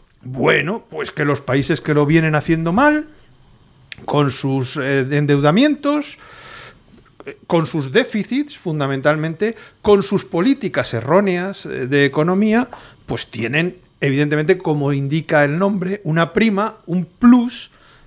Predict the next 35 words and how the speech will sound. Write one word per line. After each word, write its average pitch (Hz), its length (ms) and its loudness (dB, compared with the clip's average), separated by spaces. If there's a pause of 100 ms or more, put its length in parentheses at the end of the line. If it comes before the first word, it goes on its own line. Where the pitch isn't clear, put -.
(180)
de 123 280 -6
tipo 170 280 2
de 180 60 6
interés 185 360 2
por 123 300 -4
el 120 120 -2
riesgo 147 580 0
que 170 160 -2
genera 175 680 0
el 131 200 -2
país 131 500 0 (340)
a... 131 340 0 (400)
Eh, 113 380 -6
emitir, 135 680 0 (380)
mm, 120 560 -8
activos 135 640 0
de 131 140 -4
deuda 147 520 0 (320)
poco 180 280 2
fiables 247 720 -2 (120)
o 190 460 2 (180)
posibles 170 800 2
dificultades 147 960 0
de, 151 380 4
eh, 101 300 -8
pago. 113 240 -8
No 139 180 2
va 107 80 6
a - 40 4
haber 110 220 0
tales 110 440 -2
dificultades, 156 500 0
pero 156 300 0
posibles 131 480 0
dificultades 113 640 0